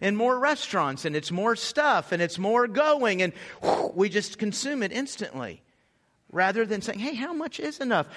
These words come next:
And by the way, I don't think that question or the answer stays the same. I mean, we go through different financial seasons of our life, don't we? Sometimes not so much. I don't, you know what? I don't need so much on earth right at the moment. I'm, I'm gonna store more away in heaven.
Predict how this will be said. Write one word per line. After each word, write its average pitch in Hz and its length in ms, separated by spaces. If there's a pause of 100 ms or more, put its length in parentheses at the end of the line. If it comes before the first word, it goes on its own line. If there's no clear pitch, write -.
(160)
And 226 100
by 269 200
the 247 80
way, 269 320
I 240 100
don't 277 220
think 220 180
that 220 200
question 190 520
or 185 120
the 180 200
answer 220 280
stays 190 360
the 214 120
same. 269 440 (580)
I - 40
mean, 302 100
we 294 80
go 302 160
through 269 180
different 262 360
financial 247 480
seasons 220 420
of 196 140
our 208 100
life, 208 320
don't 143 180
we? 208 220 (380)
Sometimes 208 480
not 196 180
so 208 180
much. 202 520 (240)
I - 80
don't, 427 120
you 480 120
know 466 60
what? 480 100
I 494 60
don't 508 160
need 523 160
so - 140
much 208 280
on 156 120
earth 131 220
right 123 180
at - 60
the 131 60
moment. 123 320
I'm, 240 120 (300)
I'm 302 60
gonna 359 120
store 302 320
more 294 240
away 302 300
in 311 80
heaven. 294 420